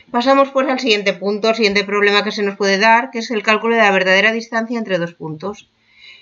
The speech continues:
En este caso, pues, tenemos un caso como el de la figura, varias curvas de nivel, una, un pequeño, una pequeña loma,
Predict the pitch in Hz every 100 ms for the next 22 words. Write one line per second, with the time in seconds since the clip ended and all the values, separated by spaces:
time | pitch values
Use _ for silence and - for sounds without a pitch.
0 | - 226 226 226 247 262 262 277 269 302
1 | - _ _ - 226 226 240 208 220 226
2 | 214 226 208 196 185 185 202 247 240 254
3 | 277 208 196 190 196 190 180 180 180 185
4 | 226 226 208 185 185 190 175 180 180 180
5 | 175 180 180 175 180 170 170 214 226 233
6 | 262